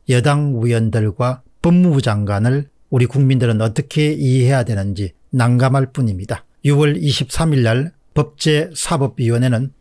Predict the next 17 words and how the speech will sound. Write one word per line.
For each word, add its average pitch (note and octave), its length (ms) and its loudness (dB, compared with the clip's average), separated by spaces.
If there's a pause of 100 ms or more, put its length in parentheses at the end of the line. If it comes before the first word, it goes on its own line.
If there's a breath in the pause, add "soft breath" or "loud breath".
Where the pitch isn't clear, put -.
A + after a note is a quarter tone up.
(120)
미래통합당이 D#3 880 0
불참한 B2 500 0
가운데 G#2+ 540 0 (180 soft breath)
전체 G3+ 440 0
회의를 A2 300 -2
열었습니다. F#2+ 600 -6 (240)
또다시 F3+ 600 0
한명숙 D#3+ 840 0
전 E3 280 0
총리의 A#2 580 -2 (180 soft breath)
자금 D#3+ 500 0
수수 D#3 400 -4
사건을 B2+ 540 -2
집중 E3+ 500 -2
추구했습니다. G#2 800 -6
흥미로운 F#3+ 560 2
것은 C3 420 0